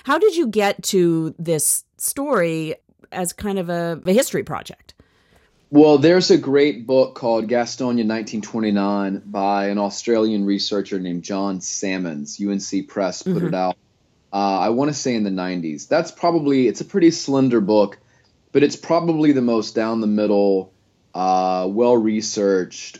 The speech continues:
Speaker 2: uh, well, well-reported, um, uh, study of the strike itself.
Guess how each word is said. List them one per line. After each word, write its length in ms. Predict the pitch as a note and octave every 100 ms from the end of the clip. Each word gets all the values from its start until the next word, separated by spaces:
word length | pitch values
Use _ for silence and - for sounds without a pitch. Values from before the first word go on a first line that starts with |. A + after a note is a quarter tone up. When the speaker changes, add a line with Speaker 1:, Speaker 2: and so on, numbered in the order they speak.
| -
Speaker 2:
uh, 580 | E2+ E2+ D#2+ D2+ D2 C#2 - -
well, 440 | E2+ G#2 A#2+ A#2+ A#2
well-reported, 1160 | G#2+ B2 B2 A#2 A2 - A2+ A2 G#2 F#2 -
um, 680 | F2+ E2+ D#2 C#2+ B1+ G1+ - _ - - _ _ _ - F2
uh, 140 | F2
study 500 | - - C3+ B2 A#2
of 140 | F#2
the 80 | F2+
strike 420 | - - G2+ F#2 D#2+
itself. 640 | - G2 D#2+ C#2 -